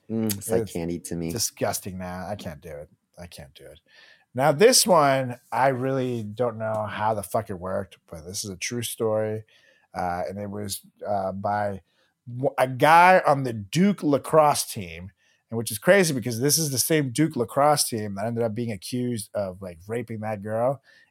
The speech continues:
Speaker 2: And this particular thing that he would do, it was one of the things that made people believe that they did it. And it turned out they were innocent all along. And it was bullshit. Uh, so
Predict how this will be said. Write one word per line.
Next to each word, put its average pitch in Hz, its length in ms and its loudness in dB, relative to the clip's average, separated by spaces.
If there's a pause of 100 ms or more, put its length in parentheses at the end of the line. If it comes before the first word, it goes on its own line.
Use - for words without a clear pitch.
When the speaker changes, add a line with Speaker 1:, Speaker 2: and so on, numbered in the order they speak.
Speaker 2:
And 110 220 -6
this 151 180 4
particular 120 760 2
thing 175 380 2
that 120 140 0
he 120 120 -6
would 101 200 -8
do, 98 380 -6 (400)
it 127 60 -6
was 117 160 -4
one 139 100 2
of 131 60 0
the 127 100 -2
things 147 360 0
that 123 140 0
made 135 360 -4
people 139 220 -2
believe 120 420 -2
that 135 140 0
they 120 120 -4
did 120 240 -2
it. 170 160 2 (220)
And 117 100 -6
it - 60 -8
turned 175 180 4
out 170 160 6
they 139 100 2
were 135 140 2
innocent 131 400 2
all 123 220 2
along. 113 300 -2 (420)
And 90 80 -12
it - 40 -12
was 87 100 -14
bullshit. - 520 -4 (400)
Uh, 95 400 0
so 123 680 6